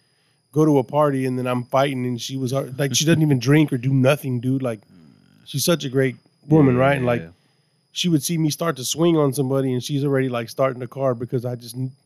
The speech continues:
Speaker 1: she just, I had to get out of there.
Speaker 2: She
Speaker 1: You
Speaker 2: had
Speaker 1: know
Speaker 2: to
Speaker 1: what I
Speaker 2: leave.
Speaker 1: mean? Like,
Speaker 2: Yeah, yeah.
Speaker 1: whatever it was, bro. But, like, accepting God is the one thing that really changed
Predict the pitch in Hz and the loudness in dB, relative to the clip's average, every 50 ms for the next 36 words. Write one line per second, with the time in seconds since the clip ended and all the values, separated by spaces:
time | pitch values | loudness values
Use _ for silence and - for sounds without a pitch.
0 | _ _ _ - - - 131 131 120 - - - - 135 135 127 123 131 131 135 | _ _ _ -20 -20 -18 -16 -14 -14 -14 -14 -12 -8 -8 -8 -8 -4 -2 0 0
1 | 139 127 113 117 120 117 117 123 - 147 143 139 139 143 147 135 127 120 110 - | 0 0 -2 -6 -8 -6 -6 -2 -2 0 0 0 0 0 0 0 -2 -4 -4 -8
2 | _ _ _ 92 85 87 85 78 80 92 _ _ 139 147 170 196 190 156 151 147 | _ _ _ -18 -18 -18 -18 -20 -20 -20 _ _ -2 0 2 2 2 2 0 -2
3 | 147 143 139 135 131 120 117 143 143 147 131 135 127 127 120 117 120 - - - | 0 0 0 0 0 -2 -4 -2 -2 -2 -2 -2 -4 -4 -6 -8 -12 -10 -4 -4
4 | 208 202 - 196 151 123 131 - 165 180 165 139 123 131 127 143 139 135 143 139 | -4 -2 -2 -4 -4 -4 -4 -4 -2 -2 -2 -2 -4 -2 -2 -2 -2 -2 -4 -2
5 | 135 127 117 120 131 127 123 120 - - 139 131 135 135 131 131 123 117 117 - | -2 -2 -2 -2 -2 -2 -4 -6 -6 -6 -4 -2 -2 -2 -2 -2 -4 -6 -10 -16